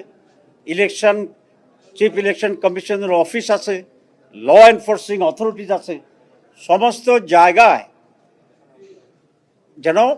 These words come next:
একটি স্বচ্ছতা নিয়ে আসে, আগে থেকে কাজ করে দ্রুতভাবে একটা লেভেল প্লেয়িং ফিল্ড যেন তৈরি হয় এবং সেরকম একটা উৎসবমুখর পার্টিসিপেটরি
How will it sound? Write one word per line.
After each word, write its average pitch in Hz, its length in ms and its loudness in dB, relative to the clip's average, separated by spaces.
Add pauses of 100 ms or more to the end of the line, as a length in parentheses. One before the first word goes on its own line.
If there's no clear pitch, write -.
(460)
একটি 151 240 -10 (160)
স্বচ্ছতা 196 480 -4 (100)
নিয়ে 175 200 -2
আসে, 233 200 -6 (520)
আগে 151 300 -4
থেকে 185 160 -8 (120)
কাজ 160 120 -4 (100)
করে 185 140 -6 (120)
দ্রুতভাবে 165 540 -2 (600)
একটা 143 220 -2 (120)
লেভেল 165 320 -4
প্লেয়িং 160 260 -8
ফিল্ড 151 240 -14
যেন 139 120 -10 (160)
তৈরি 180 260 -4
হয় 233 160 4 (480)
এবং 143 200 -4 (160)
সেরকম 208 380 0 (120)
একটা 208 180 -6 (140)
উৎসবমুখর 208 840 0 (1400)
পার্টিসিপেটরি 190 800 -4